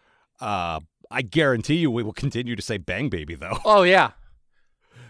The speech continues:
Speaker 1: How could we not?
Speaker 2: As much
Speaker 1: It's
Speaker 2: as it
Speaker 1: terrible.
Speaker 2: pains me, and it does.
Speaker 1: It's, I, I, I mean, okay, do you feel better or worse about it now than you did, you know, thirteen weeks ago or however long it was ago
Speaker 2: I
Speaker 1: we,
Speaker 2: mean,
Speaker 1: we did this?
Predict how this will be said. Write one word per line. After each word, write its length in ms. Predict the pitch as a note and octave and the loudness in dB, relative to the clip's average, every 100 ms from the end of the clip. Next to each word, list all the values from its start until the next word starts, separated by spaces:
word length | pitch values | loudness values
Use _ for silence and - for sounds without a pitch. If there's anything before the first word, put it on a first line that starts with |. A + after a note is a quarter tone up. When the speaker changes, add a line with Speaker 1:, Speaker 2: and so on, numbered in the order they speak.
| _ | _
Speaker 1:
How 120 | C3 | -12
could 200 | - D3 | -8 -6
we 80 | C3 A#2+ | -6 -8
not? 400 | E3 - - C#3+ C3+ - - C#2+ C2 - - _ | -10 -14 -14 -14 -14 -12 -10 -10 -10 -12 -16 _
Speaker 2:
As 140 | - E3+ | -10 0
much 120 | F3 F#3 | 0 0
Speaker 1:
It's 20 | |
Speaker 2:
as 80 | E3+ | -8
it 60 | |
Speaker 1:
terrible. 180 | - E3 | -6 -4
Speaker 2:
pains 200 | E3+ B2 | -4 -6
me, 240 | F2+ F#2 - - | -12 -16 -18 -14
and 140 | A2+ | -12
it 80 | C#3+ | -2
does. 420 | F3 F#2 E3+ - _ _ A#3 | 0 0 -6 -14 _ _ -18
Speaker 1:
It's, 260 | A3 A3 | -16 -16
I, 120 | G#3 | -12
I, 60 | A3+ F3 E3+ F#3+ | -12 -14 -10 -2
I 40 | |
mean, 340 | F#3+ E3+ C3+ - _ _ _ _ _ | 0 0 -2 -6 _ _ _ _ _
okay, 280 | - - C#3 - | -2 0 0 0
do 100 | E3 | -2
you 80 | D#3 | 0
feel 160 | C#3+ | 0
better 220 | C3+ C#3+ | 2 2
or 80 | C3+ | 2
worse 220 | C3 E3 - | 0 -4 -4
about 240 | A2+ G2+ | -2 -2
it 80 | G#2+ | -4
now 320 | A2+ C3+ G#2+ | -4 -4 -4
than 180 | G2 G#2 | -2 -4
you 80 | G2+ | -4
did, 280 | G2+ G2 F2+ _ _ _ - | -4 -4 -8 _ _ _ -20
you 160 | G2 B2 | -10 -8
know, 180 | D#2+ F2 | -8 -8
thirteen 420 | - A#2 - G#2+ | -6 -8 -6 -6
weeks 180 | A2 - | -6 -8
ago 140 | G2+ | -8
or 160 | F2 E2 | -8 -6
however 280 | G2 G2+ F#2+ | -6 -6 -8
long 180 | F#2 | -8
it 200 | F2+ - | -12 -14
was 180 | - F#2 | -14 -14
ago 200 | F2 F#2 | -10 -10
Speaker 2:
I 40 | F2 | -8
Speaker 1:
we, 60 | F#2+ F2+ | -6 -8
Speaker 2:
mean, 80 | D#2 | -10
Speaker 1:
we 60 | F2+ | -10
did 160 | C3 | -10
this? 240 | - - | -12 -18